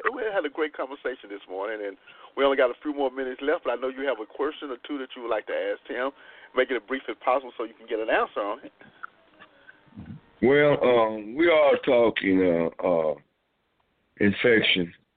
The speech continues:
Speaker 2: and so what I'm talking about, uh, uh, you know, there was a reference about a, a drug that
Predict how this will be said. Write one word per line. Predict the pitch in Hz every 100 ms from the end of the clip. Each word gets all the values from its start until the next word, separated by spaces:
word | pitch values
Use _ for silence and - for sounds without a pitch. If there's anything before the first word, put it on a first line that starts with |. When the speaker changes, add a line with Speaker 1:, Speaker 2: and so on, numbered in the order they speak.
| _ _
Speaker 2:
and | 113 107
so | 127 113
what | 113 135 143
I'm | 139
talking | 165 151 143 120
about, | 113 110 107
uh, | 104 104 -
uh, | 113
you | 117
know, | 110 98 98 92 - - - - -
there | 73 110
was | 113 117 104
a | 101 90 85 90
reference | 95 - 127 123 113 110 110 - -
about | - 85 104 101 95
a, | 82 80 - _ _ _ _ _ _ _ _ -
a |
drug | 95 101 117 113 107 104 98 -
that | 95 -